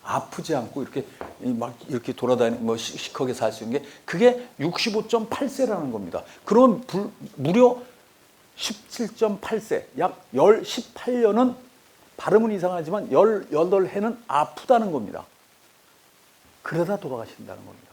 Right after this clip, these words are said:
그러면 이게, 이게, 이거를 좀 간극을 줄이는 게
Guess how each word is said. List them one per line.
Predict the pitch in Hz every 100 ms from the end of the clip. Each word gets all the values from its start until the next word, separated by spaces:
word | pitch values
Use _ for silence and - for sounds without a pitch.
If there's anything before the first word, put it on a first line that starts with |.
| _ _ _ _ _ _ -
그러면 | - 262 156
이게, | 147 240 226 269
이게, | 156 208 208 240 208
이거를 | 185 180 226 277
좀 | 240 240
간극을 | - 160 175 175 214
줄이는 | - 147 160 160
게 | 156 214